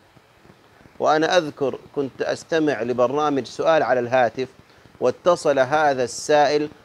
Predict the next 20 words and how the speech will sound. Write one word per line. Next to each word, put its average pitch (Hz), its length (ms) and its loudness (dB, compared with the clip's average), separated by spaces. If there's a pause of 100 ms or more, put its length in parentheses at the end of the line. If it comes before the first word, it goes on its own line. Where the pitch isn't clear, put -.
وقال: 127 560 2
"كنت 156 300 -4
قبل 135 500 -2
بضع 131 360 -2
سنين 151 540 -4
شهدت 139 600 -4
زورا 151 720 0 (360)
أن 151 340 2
الجزء 123 580 -4
من 135 160 -2
الأرض 139 340 0
هذا 160 640 -2 (300)
لفلان 151 1040 0
دون 175 300 2
فلان، 185 360 -4
وشان 180 480 0
وخذني 165 400 2
المحكمة 160 520 2
في 151 160 -2
بلدي 190 500 4